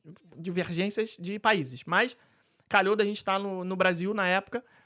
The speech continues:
a gente avisou pra eles, ó, dia tal até tal, a gente vai tá aí, pode chamar que a gente vai e tal. A gente foi e gravou, foi muito legal, foi muito maneiro. Queremos ser os primeiros lá na, na audiência deles.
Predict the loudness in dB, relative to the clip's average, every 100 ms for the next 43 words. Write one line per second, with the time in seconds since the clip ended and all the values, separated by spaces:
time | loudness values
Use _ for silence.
0 | _ -8 -2 -2 0 -2 0 0 0 0
1 | 2 0 -4 _ -8 -6 0 2 2 0
2 | -2 -2 -2 -6 -8 -4 -4 -4 -6 -6
3 | -8 -6 -4 -4 -4 -8 -6 -4 -4 -6
4 | -6 -8 -10 -6 -6 -4 -4 -6 -8 -2
5 | 0 2 0 -2 -6 -4 -2 -2 -4 _
6 | _ _ _ -4 -2 -2 -4 -4 -2 -4
7 | -6 -4 -4 -2 -2 -2 -4 -6 -8 -12
8 | _ _ _ _ _ _ _ 0 0 0
9 | -2 -2 -4 -8